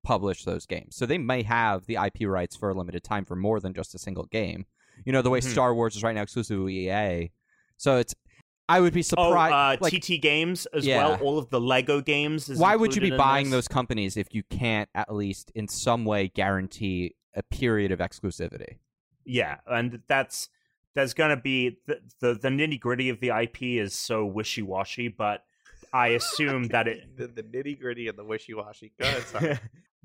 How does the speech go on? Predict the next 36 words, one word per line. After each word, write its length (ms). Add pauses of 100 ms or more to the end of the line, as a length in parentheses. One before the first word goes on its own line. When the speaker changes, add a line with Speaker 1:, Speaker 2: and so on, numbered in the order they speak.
Speaker 2:
But 380 (520)
there, 240
I 120
think 320
that 160
there 220
is 160
an, 120
I 280
think 200
there 120
would 180
be 140
an 80
understanding 720
of, 260
okay, 420
if 140
you're 80
buying 340
Rocksteady 720
and 120
you're 80
gonna 240
have 260
W 300
B 160
Montreal 640
and 100
you're 100
gonna 140
have 140
both 240
of 100
these 260
studios 840